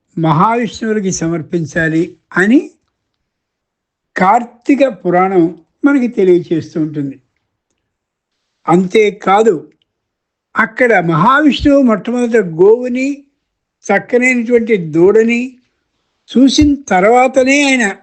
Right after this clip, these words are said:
అందరినీ దర్శనానికి అనుమతిస్తున్నాడు కాబట్టి ఆ ఆవుకి,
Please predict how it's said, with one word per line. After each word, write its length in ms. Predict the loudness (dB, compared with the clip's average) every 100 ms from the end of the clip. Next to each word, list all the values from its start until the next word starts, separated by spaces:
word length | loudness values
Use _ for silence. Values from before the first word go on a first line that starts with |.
| -8
అందరినీ 640 | -4 -4 -4 -2 -4 -6 -10 _ _ _ _ _ _ -12
దర్శనానికి 840 | -6 -2 -4 0 -2 0 -2 0 0
అనుమతిస్తున్నాడు 800 | -2 -4 -6 -6 -8 -8 -4 -2
కాబట్టి 760 | -2 -2 -4 2 4 4 0 -10 _ _ _ _ _ _ _ -4
ఆ 400 | -2 -2 -8 -8 -2
ఆవుకి, 680 | -2 0 2 4 2 -2